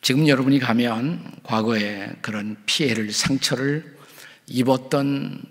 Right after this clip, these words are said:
그 스토리를 알지 못한 채로 거의 완벽하게 복구된 그 피에타상 앞에 설 수가 있었습니다. 그러나 그 피에타상은 한때 치명적 훼손을, 상처를 입고 깨어졌던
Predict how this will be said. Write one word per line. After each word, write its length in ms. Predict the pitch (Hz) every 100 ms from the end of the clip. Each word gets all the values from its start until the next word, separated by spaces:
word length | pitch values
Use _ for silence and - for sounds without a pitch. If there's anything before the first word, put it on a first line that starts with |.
| -
그 120 | - 127
스토리를 560 | - - 160 175 175
알지 300 | 123 143 147
못한 460 | 147 139 - 143 139
채로 400 | 131 104 107 107 -
거의 320 | 120 139 202
완벽하게 760 | 175 160 220 202 - 175 170
복구된 540 | 170 143 - 117 95 - - - - - - - - -
그 160 | -
피에타상 720 | 107 127 110 - 101 - 101
앞에 340 | 85 - - 92
설 220 | - 101
수가 240 | - -
있었습니다. 680 | 90 - - - - - - _ _ _ _ _ - - -
그러나 300 | - 95 95
그 160 | - 107
피에타상은 640 | 123 117 117 110 120 123
한때 500 | 123 127 - 135 131 - - -
치명적 1200 | - - 185 185 190 175 185 175 - - - _ -
훼손을, 580 | 160 - 143 101 - - - - - - - - - -
상처를 640 | - - 110 - 104 95
입고 360 | 92 - 95 - -
깨어졌던 880 | 117 135 135 131 - 135 123 131